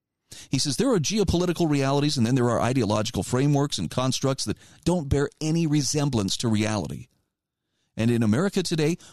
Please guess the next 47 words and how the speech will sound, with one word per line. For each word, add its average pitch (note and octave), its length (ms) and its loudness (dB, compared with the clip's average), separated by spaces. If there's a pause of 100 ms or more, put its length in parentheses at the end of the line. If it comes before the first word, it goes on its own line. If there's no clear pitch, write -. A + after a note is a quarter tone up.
(100)
we C3+ 180 0
are A#3+ 60 0
dealing F#3 320 0
with F3 160 -2
the - 80 -2
latter A2+ 260 -2
framework C3 480 0
through E2+ 180 -4
shoddy, C#3+ 480 -4 (200)
biased C#3+ 560 -2
war B2 240 2
reporting A2+ 480 0 (220)
presented G#3+ 400 0
to B2+ 180 2
us F3+ 80 0
by B2 240 -2
the G3 100 -2
corporate F3+ 380 0
media A#2 420 2
and A2 160 0
our E3 140 2
ruling D#3+ 320 2
class, G#2 320 -2 (240)
which E3+ 240 0
insists G3+ 600 0
upon C#3 240 0
a D#3+ 40 0
dichotomy C#3 720 0 (300)
that D#3 120 -2
doesn't G#2+ 300 0
exist. G2 540 -6 (1400)
So B2 100 0
he A#2+ 60 0
says, A#2+ 200 -4
"Let's E3 180 -2
talk E3+ 240 -2
about D3 180 -2
reality, A2 520 -2 (240)
detached F3+ 560 -4
from C3 180 -2
all C#3 240 2
the G#3+ 80 0
morality F3 540 0
signaling B2 500 0
on B2 160 2
social A#2 380 0
media G2 380 0